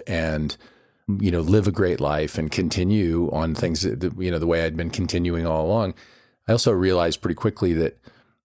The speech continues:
you need to take control of your life and your health. You need to take responsibility for it. And about the same time, I learned that I needed to be, um,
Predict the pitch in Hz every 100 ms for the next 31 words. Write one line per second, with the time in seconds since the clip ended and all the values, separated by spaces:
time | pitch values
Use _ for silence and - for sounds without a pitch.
0 | _ 117 92 104 92 - 92 - - -
1 | 76 76 67 71 69 71 76 71 - 76
2 | - - - _ _ - 87 92 76 -
3 | 101 76 - - 76 - 69 78 92 110
4 | - 123 156 202 - _ _ _ _ _
5 | 98 85 80 80 80 76 - - 87 85
6 | 90 117 101 95 87 92 90 82 80 85
7 | 85 80 - 85 85 78 78 - 73 80
8 | 78 73 - _ _ _ _ 78 71 60